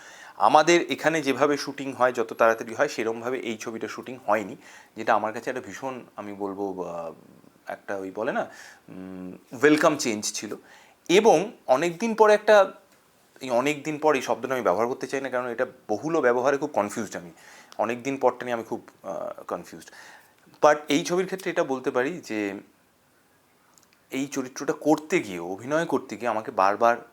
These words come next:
সুমনদা বা আমার পরিচালকের কাছে বলতে হয়েছে, "এটা তুমি ঠিক কী চাইছো, কেন চাইছো?" মানে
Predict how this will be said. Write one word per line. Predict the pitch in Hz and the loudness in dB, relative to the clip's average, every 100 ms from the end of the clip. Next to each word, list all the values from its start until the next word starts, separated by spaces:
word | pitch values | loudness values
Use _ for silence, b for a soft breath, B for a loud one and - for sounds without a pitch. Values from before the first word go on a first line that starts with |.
| _ _ _ | _ _ _
সুমনদা | 113 107 104 104 | -10 -8 -4 -2
বা | 104 | 0
আমার | 101 95 - | 0 -2 -10
পরিচালকের | - 107 85 90 - 92 | -8 -6 -6 -8 -12 -6
কাছে | 95 120 - B B B 120 | -6 -6 -14 B B B -2
বলতে | 123 120 | 0 -2
হয়েছে, | 120 | -6
"এটা | - | -8
তুমি | 143 147 | -6 -8
ঠিক | 151 147 | -10 -12
কী | 139 | -12
চাইছো, | 135 98 - | -2 -2 -2
কেন | - 120 113 | -4 -4 -4
চাইছো?" | - 85 104 | -8 -10 -8
মানে | 101 | -10